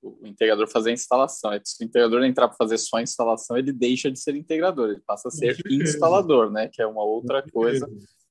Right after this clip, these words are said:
Speaker 1: é, aí é um outro segmento, né? Acho que tem que ter, é, essa atenção, até porque, é,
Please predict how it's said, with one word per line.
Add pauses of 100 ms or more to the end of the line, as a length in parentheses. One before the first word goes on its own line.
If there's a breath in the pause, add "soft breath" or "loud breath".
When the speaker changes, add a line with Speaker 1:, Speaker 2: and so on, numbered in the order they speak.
(100)
Speaker 1:
é,
aí
é
um
outro
segmento,
né? (500 soft breath)
Acho
que
tem
que
ter,
é,
essa (120)
atenção,
até
porque, (360)
é,